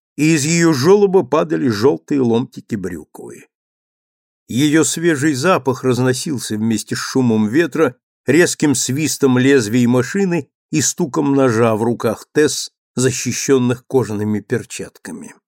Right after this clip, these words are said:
Широкое бурое поле, где уже выкопали брюкву, начинало покрываться тёмно-коричневыми бороздами, постепенно расширяющимися. Вдоль каждой борозды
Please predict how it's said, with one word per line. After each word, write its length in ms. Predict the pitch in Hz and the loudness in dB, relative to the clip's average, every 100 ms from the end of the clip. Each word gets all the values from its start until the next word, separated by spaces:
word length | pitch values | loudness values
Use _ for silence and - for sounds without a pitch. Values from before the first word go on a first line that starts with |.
| _ _ _ _ _ _ _ _ _ _ _ _ | _ _ _ _ _ _ _ _ _ _ _ _
Широкое 580 | - - 131 165 131 143 | -10 -4 -2 -2 -2 -2
бурое 480 | 123 120 151 143 135 | 0 -2 0 2 2
поле, 480 | - 156 180 156 78 | 0 0 2 2 -2
где 220 | 87 101 | -4 -4
уже 240 | 98 98 | -2 -2
выкопали 500 | 113 117 - 85 82 | -2 -4 -6 -12 -10
брюкву, 560 | 87 110 170 - 175 - _ _ _ _ _ | -6 -4 -4 -4 -8 -8 _ _ _ _ _
начинало 500 | 123 131 185 208 214 | -2 2 2 4 2
покрываться 680 | 190 170 143 160 175 - 160 | 0 -2 0 2 0 -4 -8
тёмно-коричневыми 1200 | 135 156 156 147 135 139 160 131 139 139 139 135 | -4 -2 0 -2 2 0 0 -6 -2 0 2 2
бороздами, 880 | 131 135 131 113 110 117 95 90 85 _ _ - | 2 2 2 0 -2 -2 -2 -6 -12 _ _ -8
постепенно 680 | 101 - 104 117 120 117 | -8 -8 -6 -2 0 -2
расширяющимися. 1400 | 117 - - 120 104 90 78 85 - - - - - - _ _ _ _ _ _ _ _ - | -4 -6 -4 -4 -2 -6 -10 -12 -12 -12 -14 -14 -16 -18 _ _ _ _ _ _ _ _ -12
Вдоль 300 | 110 135 139 | 0 2 2
каждой 440 | 170 160 123 135 | 2 2 2 0
борозды 680 | 127 135 131 120 160 170 | 2 4 2 0 -2 -2